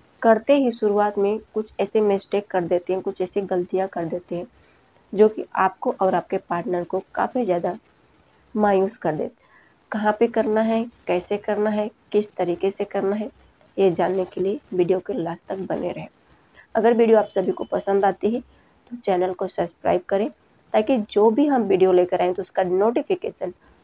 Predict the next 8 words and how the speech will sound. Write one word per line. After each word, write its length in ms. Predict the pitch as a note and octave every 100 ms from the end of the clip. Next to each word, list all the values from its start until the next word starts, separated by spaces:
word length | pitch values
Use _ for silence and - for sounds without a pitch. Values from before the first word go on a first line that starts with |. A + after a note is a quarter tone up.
| _
आप 220 | - A3 -
सभी 260 | F#3+ F3+
को 200 | F3+ A#3
मिल 220 | - F#3+
जाए। 220 | G3 F#3 -
का 220 | F3+ A#3+ - _ -
सबसे 440 | - A#3+ - C#4+
पहले 480 | C4+ - A#3 A#3+ A3